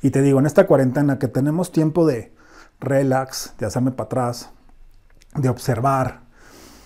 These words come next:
de respirar, de descansar, de comer a mis horas, de comer más sanamente,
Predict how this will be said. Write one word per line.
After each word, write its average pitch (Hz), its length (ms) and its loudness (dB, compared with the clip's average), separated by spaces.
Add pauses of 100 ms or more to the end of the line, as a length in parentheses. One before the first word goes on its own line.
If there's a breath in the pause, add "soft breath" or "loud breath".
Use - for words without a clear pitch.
(600 loud breath)
de 123 100 6
respirar, 156 760 4 (500 loud breath)
de 113 180 -6
descansar, 117 760 -2
de 120 200 -6
comer 135 300 0
a 143 60 2
mis 139 240 0
horas, 156 540 0 (500 soft breath)
de 120 580 -2
comer 131 280 0
más 139 180 0
sanamente, 160 680 -2